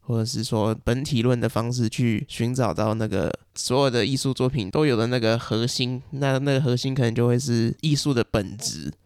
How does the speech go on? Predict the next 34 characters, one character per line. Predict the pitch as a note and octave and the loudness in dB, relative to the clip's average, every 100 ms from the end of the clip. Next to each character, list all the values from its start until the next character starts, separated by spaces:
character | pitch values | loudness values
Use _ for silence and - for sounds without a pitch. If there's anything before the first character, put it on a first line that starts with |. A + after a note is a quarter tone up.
| _ _ _ _ | _ _ _ _
那 | D#3 C3 A#2+ - - | -2 0 -2 -4 -4
也 | A#2+ | -2
可 | - | 0
能 | A#2 B2 C3+ | 0 0 0
就 | D3 | 0
是 | C#3 C3 | 0 0
一 | |
个 | A#2+ | 0
可 | A#2+ B2 | 2 0
以 | A2 | 0
定 | - C3 | 0 -2
义 | B2 A#2+ | 0 0
艺 | A2+ | 0
术 | - | -2
的 | G2 | -4
东 | - E2 B2 | -4 -6 -4
西。 | - - _ _ _ _ _ _ _ _ | -6 -10 _ _ _ _ _ _ _ _
但 | C#3+ C3+ B2 A#2+ A2+ | -2 0 0 -4 -6
思 | - E3+ | -2 -2
考 | F3 B2+ E2 | 0 0 0
很 | D3 C3 D3+ | -2 -2 0
久， | C#3 A2+ F2+ A2+ | 2 2 0 -2
然 | B2+ | 0
后 | |
发 | C3+ C3 | 2 2
现 | C3+ C3 C3+ | 2 2 2
好 | A#2 | 0
像 | C#3 C3+ B2+ - | 0 0 -2 -4
还 | B2 | -4
是 | B2+ D3 | 0 0
没 | C3+ B2+ | 0 2
有 | B2 | 2
办 | B2+ A#2+ | 0 -2
法 | - - | -2 -6